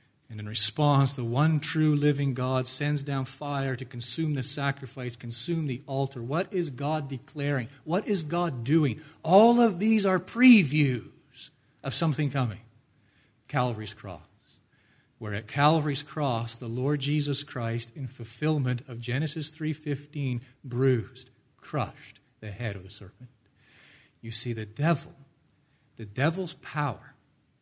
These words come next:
the devil's power is death. Do you understand that?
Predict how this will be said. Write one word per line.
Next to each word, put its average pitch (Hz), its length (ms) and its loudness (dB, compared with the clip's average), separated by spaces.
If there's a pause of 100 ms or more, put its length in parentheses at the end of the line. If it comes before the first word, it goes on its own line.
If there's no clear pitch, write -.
(680)
the 113 60 -14
devil's 165 400 -2
power 117 520 -6 (140)
is 110 160 -12
death. 101 580 -12 (1120)
Do 127 60 -14
you - 20 -8
understand 127 440 -4
that? 82 180 -16